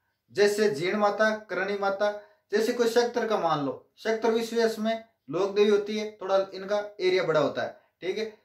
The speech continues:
सभी जाति मानती इनको, सभी कुल इनको पूजते हैं, सभी जाति पूजती है, सभी कुल इनको पूजते हैं। एक क्षेत्र विशेष में,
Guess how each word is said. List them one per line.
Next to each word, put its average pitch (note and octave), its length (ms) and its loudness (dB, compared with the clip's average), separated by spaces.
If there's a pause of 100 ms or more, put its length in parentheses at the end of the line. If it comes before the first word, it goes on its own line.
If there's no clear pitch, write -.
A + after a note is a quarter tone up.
(100)
सभी F3+ 340 -2
जाति A3 280 6
मानती A3+ 320 0
इनको, A3+ 440 -4 (280)
सभी F3 260 -4
कुल A3+ 220 2
इनको G#3+ 280 4
पूजते - 840 -6
हैं, B2+ 160 -4
सभी G3+ 260 -6
जाति A3 280 2
पूजती A3+ 340 -6
है, B3 100 2
सभी G3 280 -8
कुल A#3 200 -6
इनको A3 280 -2
पूजते A3 360 -2
हैं। A#3 140 0 (460)
एक G3+ 160 -2
क्षेत्र A#3+ 360 -2
विशेष A3 360 2
में, G#3+ 120 -8